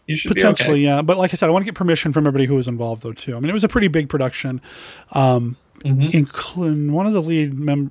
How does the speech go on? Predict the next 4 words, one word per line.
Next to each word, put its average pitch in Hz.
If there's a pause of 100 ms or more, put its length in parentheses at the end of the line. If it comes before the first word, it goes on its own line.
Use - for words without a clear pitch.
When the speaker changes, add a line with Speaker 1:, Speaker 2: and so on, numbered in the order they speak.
Speaker 2:
actresses 139
was, 120
uh, 120 (920)
my 131